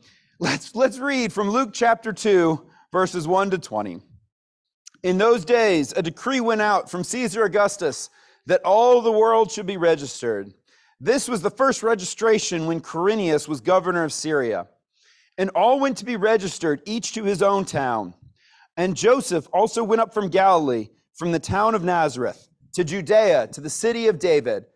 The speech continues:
which is called Bethlehem, because of, he was of the house and lineage of David, to be registered with Mary, his betrothed, who was with child.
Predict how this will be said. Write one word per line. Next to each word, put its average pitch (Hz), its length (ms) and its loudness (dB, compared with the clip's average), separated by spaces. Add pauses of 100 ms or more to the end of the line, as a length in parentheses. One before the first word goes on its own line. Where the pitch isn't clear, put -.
(200)
which 175 220 -2
is 175 100 -8
called 196 320 2
Bethlehem, 135 640 -2 (640)
because 170 340 -2
of, 160 140 -6
he 156 140 -4
was 175 120 2
of 160 100 0
the 156 80 2
house 208 460 0
and 170 220 -4
lineage 185 540 0
of 143 180 -2
David, 143 500 0 (480)
to - 80 -6
be 165 140 -2
registered 214 640 0
with 185 120 0
Mary, 175 420 2
his 156 140 -4
betrothed, 170 640 -2
who 180 80 -4
was 165 140 -2
with 185 180 -4
child. 165 580 0